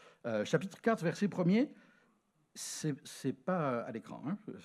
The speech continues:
C'est, c'est après qu'on arrive enfin à l'écran. « C'est pourquoi, mes très chers frères et sœurs, que je désire tant revoir, vous qui êtes », et quand il dit mes frères et sœurs, c'est pas,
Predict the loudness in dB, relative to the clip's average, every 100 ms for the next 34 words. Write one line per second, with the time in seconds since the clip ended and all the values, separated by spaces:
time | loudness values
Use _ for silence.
0 | -14 -16 -16 -14 -6 -4 -2 0 0 2
1 | 0 0 -2 0 0 -2 -4 -6 _ _
2 | _ _ _ -20 -2 4 6 4 6 8
3 | 8 6 -4 4 4 4 2 4 4 4
4 | 4 4 6 6 2 4 4 6 4 0
5 | -4 -2 0 0 -2 2 4 4 4 4
6 | 4 4 4 2 -2 -8 -20 -20 -20 _
7 | _ _ _ _ _ 6 6 6 2 6
8 | 6 4 -4 2 2 2 6 6 6 4
9 | 0 0 2 2 2 0 -2 -4 -4